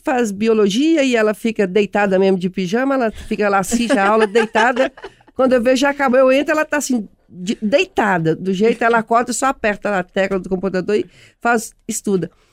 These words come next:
Speaker 1: O que tá me doendo no coração é isso, mas eu não tenho nenhum problema em relação, mas eu pergunto só porque mãe, eu, eu falo pros meus filhos assim, "Gente,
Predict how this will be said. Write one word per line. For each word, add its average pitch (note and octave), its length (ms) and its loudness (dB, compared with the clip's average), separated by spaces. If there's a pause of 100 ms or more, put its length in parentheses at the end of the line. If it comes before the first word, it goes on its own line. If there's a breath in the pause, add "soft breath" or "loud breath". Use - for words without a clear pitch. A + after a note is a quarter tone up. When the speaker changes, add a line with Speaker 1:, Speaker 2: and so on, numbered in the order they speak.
(140 soft breath)
Speaker 1:
O B3 100 -2
que D#4 100 -2
tá D#4+ 160 0
me E4+ 100 4
doendo E4+ 360 4
no E4 100 2
coração D#4 500 0
é F#4+ 100 2
isso, F#3+ 540 0
mas A#3 280 0
eu D4+ 80 2
não D#4+ 100 2
tenho F4 160 2
nenhum G4+ 180 4
problema A3 480 2
em G3 100 2
relação, F#3+ 680 -2 (340 soft breath)
mas - 140 -2
eu G4+ 60 0
pergunto F#4+ 360 0
só G4+ 140 -2
porque - 200 -2
mãe, C#4+ 240 4
eu, D4+ 220 0 (380)
eu G#3+ 100 0
falo C#4+ 160 0
pros C#4 120 2
meus A#3+ 180 0
filhos G#3+ 200 -2
assim, A3 140 -2
"Gente, B3+ 280 -4